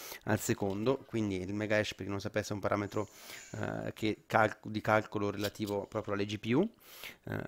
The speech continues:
e in questo s-, momento è estremamente basso, diciamo i minimi storici da circa l'inizio del duemilaventuno.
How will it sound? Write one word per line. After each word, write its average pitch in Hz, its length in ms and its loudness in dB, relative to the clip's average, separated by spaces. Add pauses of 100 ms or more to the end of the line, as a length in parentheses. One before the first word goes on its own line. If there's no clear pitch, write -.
(320)
e 147 440 8
in 156 140 -2
questo 135 340 2
s-, 117 80 -2
momento 143 580 8
è 120 240 6
estremamente 127 880 6
basso, 98 520 4
diciamo 113 320 0
i - 20 4
minimi 123 300 6
storici 123 480 6
da 107 80 6
circa 110 300 2
l'inizio 110 380 0
del 107 120 2
duemilaventuno. 98 680 0